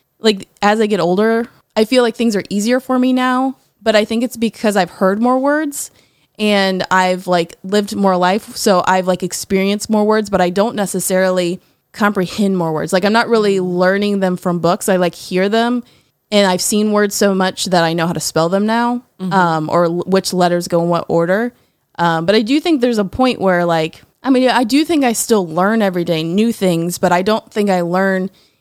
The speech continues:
Speaker 1: in the ways that other people learn in reading and writing. I think there's, like, a, there's, like, only so far I can go.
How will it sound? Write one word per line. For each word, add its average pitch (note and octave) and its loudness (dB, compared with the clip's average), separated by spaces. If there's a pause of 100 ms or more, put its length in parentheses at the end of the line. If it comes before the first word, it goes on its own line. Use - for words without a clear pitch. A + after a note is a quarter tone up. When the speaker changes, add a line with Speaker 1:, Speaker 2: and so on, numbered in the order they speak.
(120)
Speaker 1:
in G3+ 2
the F#3+ 2
ways F3+ 0
that F3+ 2
other F3+ 0
people F3+ -2
learn E3+ -2 (100)
in F3+ 0
reading E3 -2
and D#3 -4
writing. D3+ -2
I D#3+ -2
think A3+ -4
there's, F3+ 0
like, E3+ 0
a, D#3+ 0 (580)
there's, F#3+ 0
like, F3+ 0
only F#3+ 2
so F#3+ 2
far E3+ -2
I E3+ -4
can E3 -8
go. D#3 0